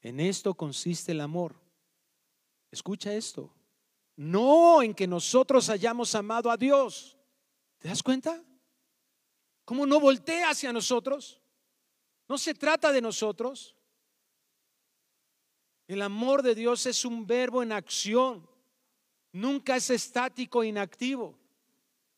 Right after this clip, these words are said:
Dios es un Dios que se está comunicando con nosotros todo el tiempo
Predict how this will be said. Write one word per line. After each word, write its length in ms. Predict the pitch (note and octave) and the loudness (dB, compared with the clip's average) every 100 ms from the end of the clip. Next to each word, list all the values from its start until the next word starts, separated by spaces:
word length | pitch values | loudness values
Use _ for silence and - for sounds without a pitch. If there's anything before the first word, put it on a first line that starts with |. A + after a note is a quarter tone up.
| _ _ _ _ _ _ D3 | _ _ _ _ _ _ -10
Dios 480 | F#3 A#3+ B3 B3+ | 0 4 4 2
es 180 | B3+ A#3 | -4 -4
un 160 | A#3+ A#3 | -6 -2
Dios 320 | A3 A#3+ B3 | 2 4 2
que 120 | - | -2
se 100 | G#3+ | -4
está 220 | G3+ A3+ | -4 -4
comunicando 760 | A3+ B3 A3+ G#3+ - A#3 A#3+ A#3 | -2 -4 -4 -4 -2 -2 -2 -4
con 140 | A3+ | -4
nosotros 560 | G#3 - A#3 A#3 G#3+ - | -4 -2 -2 -2 -6 -8
todo 260 | C4 C4+ C4 | 2 2 2
el 100 | A#3+ | -2
tiempo 500 | A#3 A3 F3+ A#3 | -4 -6 -2 -2